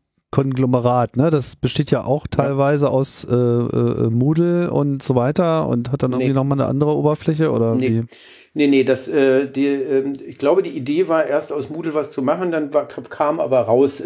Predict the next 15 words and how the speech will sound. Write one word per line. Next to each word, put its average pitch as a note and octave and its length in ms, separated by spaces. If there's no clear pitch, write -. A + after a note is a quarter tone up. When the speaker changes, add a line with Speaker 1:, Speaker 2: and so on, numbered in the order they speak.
Speaker 2:
zumindest C3 440
ein A#2 140
Gerücht, C3+ 560
von B2 160
dem A2+ 160
ich G#2 120
weiß, A2 280
äh, B2 280
dass A#2+ 280
das C3+ 220
Moodle, C#3 580
äh, C3 520
hübsch F3 220
zu D#3 140
machen C#3 480